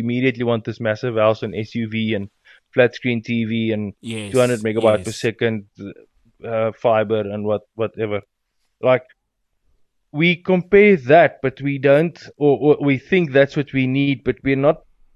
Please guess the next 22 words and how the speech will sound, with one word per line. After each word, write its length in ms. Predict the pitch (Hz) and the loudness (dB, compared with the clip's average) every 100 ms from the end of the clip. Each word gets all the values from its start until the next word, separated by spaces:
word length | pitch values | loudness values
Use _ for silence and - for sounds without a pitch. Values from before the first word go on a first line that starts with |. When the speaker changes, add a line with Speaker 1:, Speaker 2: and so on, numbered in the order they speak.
| _ | _
Speaker 1:
we're 200 | 139 147 | -2 -2
sort 260 | 139 180 185 | 2 4 4
of 140 | 147 | 6
working 400 | 143 143 143 123 | 2 2 0 0
backwards. 540 | 113 131 - 123 101 - | 2 2 0 -6 -4 -4
We're 80 | 120 | -2
not 200 | 135 123 | -2 -2
working 440 | 123 120 - 120 | -4 -4 -10 -12
forwards. 480 | _ 139 117 107 - | _ 0 2 -2 -4
We 80 | 120 | -2
don't 200 | 139 147 | -2 -2
consider, 400 | 147 - 143 135 | -10 -2 0 2
like, 220 | 120 - | 0 -2
listen, 280 | 131 - 135 | -8 -6 0
there 140 | 139 | 2
was 200 | 147 - _ - - _ | 2 -2 _ -20 -20 _
not 360 | 135 151 175 - | 2 4 4 0
too 160 | 196 | 0
long 300 | 147 127 147 | 4 4 4
ago, 340 | 160 147 156 160 | 2 4 6 4
there 180 | 139 135 | 4 2
was 280 | 135 127 | 0 -4